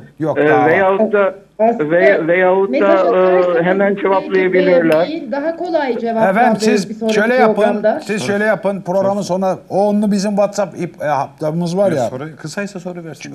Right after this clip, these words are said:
Speaker 1: Bence iki soru.
Speaker 2: Çok, çok, çok iki tane kısacık soru.
Speaker 1: Tamam, sorun.
Speaker 2: Yani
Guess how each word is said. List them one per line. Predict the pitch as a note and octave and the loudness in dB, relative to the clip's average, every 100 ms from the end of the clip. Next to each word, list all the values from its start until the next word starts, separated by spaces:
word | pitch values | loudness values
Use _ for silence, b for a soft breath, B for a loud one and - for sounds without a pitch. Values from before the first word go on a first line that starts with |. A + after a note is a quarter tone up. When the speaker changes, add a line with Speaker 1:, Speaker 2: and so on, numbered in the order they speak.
| A2 | -8
Speaker 1:
Bence | B2 C#3+ D3 | -6 -6 -8
iki | C3 C#3 | -10 -12
soru. | G#2 C#2+ _ | -14 -16 _
Speaker 2:
Çok, | - B3 - - | -2 -2 -2 -10
çok, | - A#3 - - - | -2 -2 -4 -14 -4
çok | B3 B3+ A#3+ | -2 -2 -4
iki | A#3 C#4 | -6 -2
tane | A#3+ A3 A3+ | 0 0 -2
kısacık | A3 G3+ A#3 G#3+ G3+ | -4 -2 -2 -2 -4
soru. | - G3+ | 0 2
Speaker 1:
Tamam, | - - - | 2 0 -4
sorun. | - G3 F#3+ F#3 - - | -2 0 -2 -6 -12 -2
Speaker 2:
Yani | E3+ G#3 A3 | 0 2 0